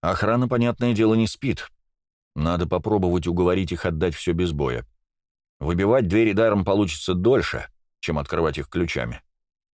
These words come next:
А заодно выяснить, нет ли среди этой четвёрки гахаров. Последние сразу же выдадут себя очевидной реакцией. Топот толпы слышно издали, так что таиться нет смысла.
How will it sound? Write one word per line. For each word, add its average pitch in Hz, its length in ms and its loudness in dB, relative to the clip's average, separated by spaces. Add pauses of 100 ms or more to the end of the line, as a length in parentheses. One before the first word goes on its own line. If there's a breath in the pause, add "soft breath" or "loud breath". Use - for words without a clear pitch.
(300)
А 82 160 0
заодно 113 420 2
выяснить, 127 560 2
нет 110 240 2
ли 113 120 2
среди 107 320 0
этой 110 220 2
четвёрки 104 500 0
гахаров. 73 680 -2 (720)
Последние 95 540 0
сразу 110 380 0
же 104 100 4
выдадут 101 400 2
себя 90 240 0
очевидной 82 400 -2
реакцией. 64 680 -6 (1400)
Топот 92 300 0
толпы 92 320 0
слышно 92 500 0
издали, 73 320 -4
так 76 200 -4
что - 180 -4
таиться 98 460 -2
нет 95 240 0
смысла. 64 540 -8